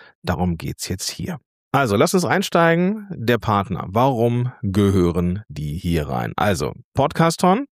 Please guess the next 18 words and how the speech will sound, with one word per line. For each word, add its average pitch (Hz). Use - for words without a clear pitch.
ziemlich 190
einfach 131
erklärt, 117
über 175
zweieinhalbtausend 117
Podcasts. -
Zweitausendfünfhundert 104
Podcasts. -
Das -
darf 98
man 98
sich 87
mal 90
auf 80
der 80
Zunge 120
zergehen 113
lassen. 85